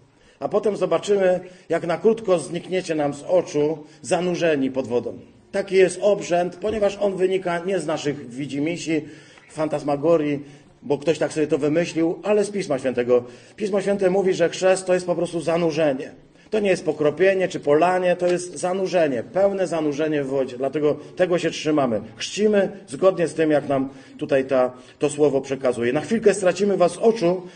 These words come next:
i daj Boże, za chwilkę znowu się wy-, wyłonicie. Daj Boże. I my tyle zobaczymy. Ale ten, kto ma wiarę, zobaczy dużo więcej.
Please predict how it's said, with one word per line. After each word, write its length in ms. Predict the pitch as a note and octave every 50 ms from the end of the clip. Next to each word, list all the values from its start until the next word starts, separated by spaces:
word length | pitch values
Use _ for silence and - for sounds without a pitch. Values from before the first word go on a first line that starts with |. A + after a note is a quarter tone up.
| - - -
i 80 | F3+
daj 200 | F3 A3+ G#3+ A3
Boże, 260 | G#3+ G#3+ A3 G3+ G#3 F#3+
za 120 | F#3+ F3+
chwilkę 340 | F3+ - G#3+ G3+ - G3 F3+
znowu 240 | E3+ G3 F#3 F#3 F3+
się 140 | F3+ F3+
wy-, 280 | E3 E3+ F3 F3 E3+ D#3
wyłonicie. 640 | D3+ E3 E3+ E3 E3 D#3 D3+ A#2+ G#2 - - - - - - _ _ _ _ _ _ _ _ _ _ _ _ _ - _ - - - - - - - - - - - - - - - - - - - - - - - A#2+
Daj 180 | A2+ C3+ C3+ C3+
Boże. 280 | C3 C#3+ B2 - G2+ - - - - - - - - - - - - - - D#2+ - - - - - - - - - - - - - - - - - - _ _ - - - G#3 - A3+ C#4 C#4+ - - - - G#3+ B3 C#4 B3 A#3+ - A#3+ D4 D4 - - - - - - D3+ F3 - - - - - - - - - - - _ _ _ _ _ - - - - - - -
I 120 | D#3 F3
my 120 | F#3+ G#3+
tyle 260 | G#3+ A3+ A#3 A3 G#3+ -
zobaczymy. 580 | G#3 G3+ F3+ G3 F#3+ - F#3 E3 B2+ A2+ F#2 - - - - - _ _ _ _ _ _ _ _ _ _ _ _ _ _ _ -
Ale 220 | - - F3+ F#3 F3+
ten, 280 | F3+ G#3+ A#3 A#3 A#3+
kto 160 | A#3 - G#3+ G3
ma 140 | G3 F3+
wiarę, 420 | E3+ F#3+ G#3+ G#3 G3 F3+ F3+ F3 E3
zobaczy 420 | C#3+ D3+ F3 D#3 F#3 F#3+ F#3 F#3+ F3+
dużo 240 | D#3+ F3 D#3+ F3
więcej. 420 | D#3+ D#3+ C#3 A#2+ G#2+ - G#2+ F#2